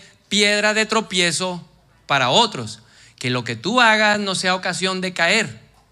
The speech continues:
Entonces yo pienso, cuando yo medito en ese versículo y pienso en mi casa y pienso en mis hijos, yo digo: "Yo no quiero ser una piedra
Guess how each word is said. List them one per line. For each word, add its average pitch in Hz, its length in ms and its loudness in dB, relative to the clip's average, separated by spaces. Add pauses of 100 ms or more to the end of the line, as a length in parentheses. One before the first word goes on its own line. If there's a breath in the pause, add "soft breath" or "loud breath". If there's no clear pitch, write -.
(800)
Entonces 139 280 -6
yo 147 220 -2
pienso, 202 640 0
cuando 131 240 -4
yo 147 160 0
medito 226 360 0
en 214 80 0
ese 202 200 -2
versículo 156 840 -4 (300 loud breath)
y 156 80 -6
pienso 185 420 0
en 233 100 0
mi 220 200 -2
casa 151 400 2
y 147 60 -2
pienso 190 340 -2
en 226 100 -2
mis 220 220 0
hijos, 160 400 -2 (340 loud breath)
yo 151 140 2
digo: 165 180 0
"Yo 151 160 -2
no 160 140 -2
quiero 175 180 -2
ser 165 160 -2
una 165 480 -2
piedra 160 720 0